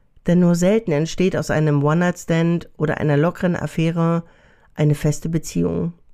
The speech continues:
Viele Frauen machen erst nach mehreren Enttäuschungen und schmerzhaften Erfahrungen die Erkenntnis, dass sie nicht mehr bereit sind, sich einfach nur benutzen zu lassen.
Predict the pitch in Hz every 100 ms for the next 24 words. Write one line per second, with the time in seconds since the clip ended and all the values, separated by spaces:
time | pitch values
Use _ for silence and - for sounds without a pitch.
0 | _ _ _ _ - - - 311 330 -
1 | 190 196 180 - - 185 - 160 185 226
2 | 233 - 170 - 214 220 220 156 - 170
3 | 202 196 - 175 - 160 - 147 - 190
4 | 185 170 151 - - 175 160 185 180 -
5 | - - - - - 190 214 208 202 202
6 | 196 190 190 196 202 - 160 165 160 -
7 | 180 180 196 180 175 175 170 - 160 143
8 | 139 143 143 - 151 165